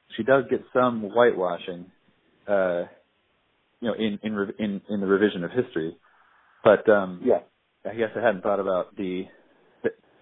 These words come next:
Speaker 1: she does cause, you know, the more, the more I'm remembering, she causes a lot of problems.
Speaker 2: Yeah.
Speaker 1: So it's interesting thinking of that as a bad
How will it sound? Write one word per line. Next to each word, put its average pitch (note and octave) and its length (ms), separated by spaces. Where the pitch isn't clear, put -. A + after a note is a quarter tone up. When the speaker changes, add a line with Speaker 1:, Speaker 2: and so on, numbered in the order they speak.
Speaker 1:
she G#2+ 80
does C#3 260
cause, G#2 300
you A2 80
know, F2+ 220
the G2+ 60
more, G2 340
the A2+ 60
more A#2+ 160
I'm G#2+ 80
remembering, G2 400
she G#2+ 60
causes B2+ 320
a G#2+ 40
lot G#2 140
of F2+ 60
problems. G2 340
Speaker 2:
Yeah. A2 160
Speaker 1:
So F#2+ 360
it's G#2 120
interesting F#2 520
thinking G2 220
of F#2 60
that F#2 140
as F2 80
a F#2 40
bad F#2 220